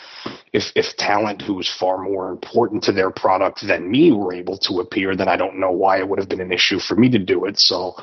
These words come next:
uh, I, I said I would do it, and I thanked him for the opportunity. But in the same vein, I sent an email to Adam letting him know, um, that I was gonna do it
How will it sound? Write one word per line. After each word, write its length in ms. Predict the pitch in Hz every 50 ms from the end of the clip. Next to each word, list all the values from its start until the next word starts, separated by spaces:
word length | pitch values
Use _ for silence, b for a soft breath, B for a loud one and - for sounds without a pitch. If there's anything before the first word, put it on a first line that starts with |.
| B B B B B B B
uh, 40 | -
I, 560 | 92 92 98 98 101 98 107 117 117 - -
I 40 | 127
said 200 | - - 160 151
I 60 | 147
would 160 | 151 151 131 113
do 160 | 113 110 120
it, 80 | 135
and 100 | 143 113
I 80 | 92 98
thanked 300 | - - 98 92 - -
him 100 | 104 95
for 140 | - - 104
the 100 | 92 98
opportunity. 600 | 95 95 - 92 - - 110 104 95 95 104 101
But 180 | 101 101 101
in 80 | 101 98
the 80 | 92 95
same 280 | - - 104 92 92 104
vein, 320 | 131 143 147 147 143 139 B B B B B B B B
I 120 | B 120 135
sent 260 | 139 - - 123 110
an 80 | - -
email 460 | 101 120 120 117 117 113 110 110 110
to 120 | - - - -
Adam 440 | 104 101 98 95 95 98 98 101 - _ _ _ _
letting 300 | - 110 110 107 101 104
him 280 | 95 104 107 104 98 101
know, 520 | 98 98 95 95 95 98 98 92 113 - -
um, 540 | - 98 95 92 98 95 90 95 95 95 85 - _ _ -
that 200 | 117 113 107 92
I 40 | 87
was 280 | 87 95 98 101 110 -
gonna 160 | - 120 120
do 220 | 113 101 98 95
it 120 | 95 107